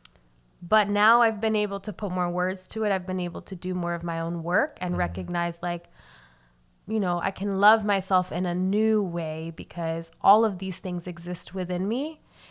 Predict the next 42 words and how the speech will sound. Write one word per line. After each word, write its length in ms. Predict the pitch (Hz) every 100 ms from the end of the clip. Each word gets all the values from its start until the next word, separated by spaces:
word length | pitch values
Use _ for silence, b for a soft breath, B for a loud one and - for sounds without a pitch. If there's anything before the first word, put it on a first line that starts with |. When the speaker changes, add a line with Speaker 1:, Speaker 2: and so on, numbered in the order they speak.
| B
Speaker 2:
Mm-hmm. 120 | 90
Speaker 1:
and 240 | 196 190 185
I 80 |
don't 240 | 185 202 190
have 180 | 196 190
to 80 | 190
deny 400 | 185 185 175 170
one 180 | 165 170
or 80 |
the 160 | 165 165
other, 320 | 165 - 180
right? 220 | 175 170 -
Like, 160 | 175
I'm 140 | 190 202
not 200 | 202 185
less 340 | 190 196 -
Latina 720 | 185 180 214 208 185 175 175
just 300 | - 196 -
because 540 | 196 - 180 175 175 170 -
I 120 | 185
wasn't 540 | 185 180 180 180 175 - b b -
a 60 |
part 280 | - 196 185
of 220 | 185 175
a 60 | 180
group 240 | 175 185
of 120 | 208 -
cholas 480 | - 277 196 170 175
in 80 |
high 180 | 190 247
school, 440 | 247 - 180 156 -
you 100 | 202
know? 240 | 185 180 185
Speaker 2:
Mm-hmm. 100 | 185
Speaker 1:
I'm 120 | 196
not, 340 | 196 190 190 - B B B B B B B B
like, 280 | 202 196 185
less 260 | 208 214 214
Latina 580 | 208 202 240 233 208 196
just 220 | 196 185
because 680 | 202 190 190 185 185 180 - B B B B
my 500 | 196 196 190 190 185